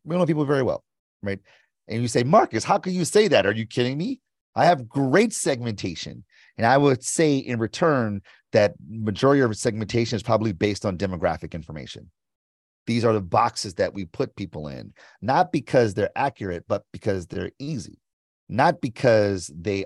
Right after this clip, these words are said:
are, they are, are, are, not because they, they, they, they, they, that they are salient, but because they're fluid, right? And it's because we put people in boxes that our segmentation,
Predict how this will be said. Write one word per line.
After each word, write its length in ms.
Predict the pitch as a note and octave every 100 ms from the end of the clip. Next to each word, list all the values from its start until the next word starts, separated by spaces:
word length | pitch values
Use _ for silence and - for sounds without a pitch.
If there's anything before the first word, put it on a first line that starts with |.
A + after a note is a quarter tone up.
| -
are, 520 | F#2+ F2 F2 E2+ E2 _ _ -
they 240 | G2 G#2+
are, 480 | - F#2+ F#2 F2+ E2
are, 460 | F#2 F2+ F2 E2+ E2 _ _ _ -
are, 260 | - C2 C3 C3+
not 120 | D#3+
because 280 | - E3 A2+
they, 100 | B2+
they, 140 | A2
they, 280 | G#2+ G2+ A2
they, 180 | G#2 A2+
they, 220 | G#2+ G#2+
that 240 | G2+ G#2+ G2
they 140 | A2+
are 200 | F#2 E2+
salient, 640 | - - D3 F#3+ A#2+ D2+ - _ _ -
but 140 | A#2
because 280 | - B2 A#2
they're 200 | B2+ B2+
fluid, 420 | A#2 D3 F4 - - _ _ _ _ _ _
right? 180 | B2 A#2+ -
And 120 | C#3
it's 140 | A2+
because 720 | - B2+ - F3+ A3+ G3+ D3 - _ _
we 80 | C3
put 200 | D#3 -
people 260 | D3+ C3
in 240 | A#2+ A2 G2+
boxes 520 | C3+ C#3+ - A2 F2+
that 260 | G#2+ G#2 -
our 320 | G#2 G#2 G2+ G2
segmentation, 960 | - C#3+ C#3 C3 - A#2+ - D3+ D3